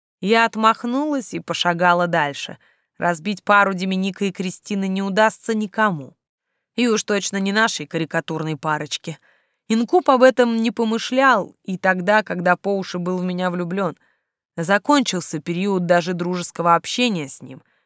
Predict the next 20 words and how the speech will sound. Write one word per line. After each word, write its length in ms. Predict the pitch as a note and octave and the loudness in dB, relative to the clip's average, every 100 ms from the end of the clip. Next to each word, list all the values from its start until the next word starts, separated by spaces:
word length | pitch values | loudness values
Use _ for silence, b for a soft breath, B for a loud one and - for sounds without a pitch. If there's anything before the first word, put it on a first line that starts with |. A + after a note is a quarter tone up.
| _ _ E3 | _ _ -4
Они 180 | A3 C#4+ | 0 0
снова 400 | - C4+ C#4+ G#3 | 2 4 6 4
воссоединились 920 | F#3 - F#3 E3+ F3+ G#3+ A3 F#3 - | 2 -4 -4 -2 -2 0 0 -4 -6
в 40 | |
единое 480 | D#3+ E3+ F3+ F3+ E3 | -6 -4 -2 -2 -2
целое, 540 | - F#3 G#3 G3+ F#3 b b - | -4 0 2 4 2 b b -2
прекрасное 880 | G#3 F#3 F#3 F#3+ F#3+ - D3+ C#3 | -2 0 2 2 2 -4 -8 -8
и 180 | - F3 | -8 -4
отвратительное 960 | E3 - E3 D#3+ - G3 - E3+ E3+ E3 | -4 -4 -4 -4 -6 -10 -6 -4 0 0
одновременно. 800 | D#3 E3 E3+ F3+ D#3 C3 A#2+ - _ _ _ _ - | 0 -4 -2 -4 -4 -8 -14 -20 _ _ _ _ -2
А 100 | F3+ | 2
во 120 | G#3 | 4
мне 200 | G#3+ A3 | 4 0
все 220 | - G#3+ | 0 -2
еще 240 | G3 G#3+ | -2 -4
кипит 380 | F#3 G#3 A3+ F#3 | -4 -6 -6 -6
ревность. 580 | F#3+ G#3+ F3+ C3+ C3 - b b | -4 0 0 -2 -14 -16 b b
Именно 480 | G#3+ A3 A3+ A3 G#3+ | 2 4 6 6 6
она 300 | G#3 G3+ G3+ | 4 2 2
мешает 640 | G#3 G#3 - E3+ E3 F#3 | 0 -6 -4 0 0 0